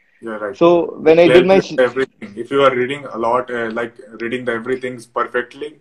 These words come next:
Speaker 1: you have to win.
Speaker 2: Correct. So once your concepts are cleared,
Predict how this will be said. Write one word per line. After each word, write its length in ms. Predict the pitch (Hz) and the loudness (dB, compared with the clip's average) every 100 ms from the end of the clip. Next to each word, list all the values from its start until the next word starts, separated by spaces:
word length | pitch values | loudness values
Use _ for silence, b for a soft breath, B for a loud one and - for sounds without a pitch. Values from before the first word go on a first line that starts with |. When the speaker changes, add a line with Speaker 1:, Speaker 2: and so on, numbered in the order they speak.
| _ - | _ -8
Speaker 1:
you 60 | 120 | -8
have 180 | 123 | -6
to 80 | 117 | -6
win. 60 | - | 2
Speaker 2:
Correct. 440 | 165 139 117 - _ _ _ - | 4 6 2 -2 _ _ _ -2
So 100 | 160 | 4
once 200 | 196 220 | 4 4
your 100 | 233 | 4
concepts 540 | 180 175 226 226 - | 4 2 2 2 2
are 80 | 254 | 0
cleared, 440 | 240 240 254 214 | 4 4 4 0